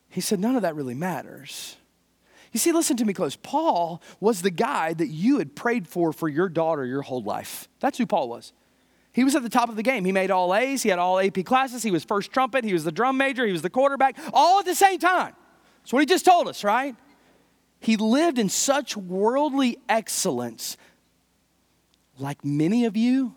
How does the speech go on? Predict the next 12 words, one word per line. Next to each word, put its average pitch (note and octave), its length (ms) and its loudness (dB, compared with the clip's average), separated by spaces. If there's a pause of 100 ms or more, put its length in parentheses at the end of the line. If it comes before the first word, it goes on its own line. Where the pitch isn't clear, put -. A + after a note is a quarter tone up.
(120)
listen D#3 260 -6
close, D#3 500 -6 (380)
he E3 160 -4
had C3 280 -6 (100)
every E3+ 500 -2
right C#3+ 480 -4 (100)
to C#3+ 100 -8
be G#2+ 260 -10
confident C#3 680 -8 (100)
in A2+ 220 -6
the G2+ 100 -10
flesh. - 1080 -6